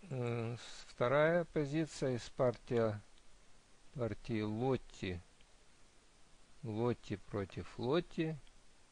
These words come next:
Тысяча девятьсот восемьдесят седьмой год. Сыграно в Риме.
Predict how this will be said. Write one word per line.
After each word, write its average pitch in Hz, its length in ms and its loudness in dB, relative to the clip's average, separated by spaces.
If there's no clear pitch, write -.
Тысяча 117 440 -4
девятьсот 113 540 0
восемьдесят 127 520 -2
седьмой 127 380 0
год. 107 320 2
Сыграно 120 800 -2
в 110 180 -2
Риме. 110 380 0